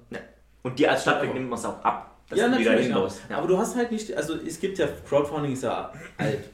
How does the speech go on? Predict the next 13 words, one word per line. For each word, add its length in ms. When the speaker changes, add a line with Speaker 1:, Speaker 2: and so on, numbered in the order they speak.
Speaker 1:
Mhm. 140
Speaker 2:
So, 300
äh, 240
gibt's 180
ja 80
ganz 220
viele 180
Indiegogo, 880
äh, 380
Kickstarter. 360
Speaker 1:
Kickstarter, 280
ja. 80
Speaker 2:
So. 100